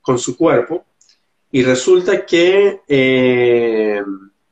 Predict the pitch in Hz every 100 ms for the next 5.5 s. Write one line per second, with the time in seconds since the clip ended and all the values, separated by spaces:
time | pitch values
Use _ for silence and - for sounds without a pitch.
0 | _ _ _ _ _ _ _ _ _ -
1 | 143 139 147 143 220 190 143 127 127 -
2 | 135 131 165 156 196 180 151 170 190 180
3 | 151 147 175 185 - 196 143 139 143 _
4 | _ - 113 143 113 110 131 170 160 147
5 | - - 143 131 139